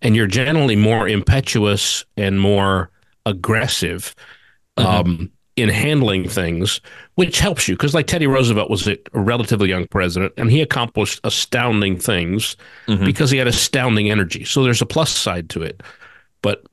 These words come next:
Speaker 1: our
Speaker 2: Mm-hmm.
Speaker 1: presidency is a very delicate thing to, to, it's got so much power, and everything you say and do matters.
Speaker 3: Yeah.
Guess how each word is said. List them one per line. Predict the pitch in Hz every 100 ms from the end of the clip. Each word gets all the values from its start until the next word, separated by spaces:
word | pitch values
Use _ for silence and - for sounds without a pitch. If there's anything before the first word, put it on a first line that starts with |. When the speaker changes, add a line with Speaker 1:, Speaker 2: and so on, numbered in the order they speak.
| _
Speaker 1:
our | 123 139
Speaker 2:
Mm-hmm. | 113
Speaker 1:
presidency | 151 123 107 - 110
is | 92
a | 95
very | 90 117 98
delicate | 87 110 120 110 85
thing | - 104 95
to, | - 87 - _ -
to, | 98 92 85 _ _ _ -
it's | -
got | 151 123
so | 156
much | 127 -
power, | - - 147 92 82 -
and | 110
everything | 139 151 139 135
you | 104 104
say | - 131 117
and | 98
do | 104 101
matters. | 92 98 107 82 - - - - - - -
Speaker 3:
Yeah. | 104 98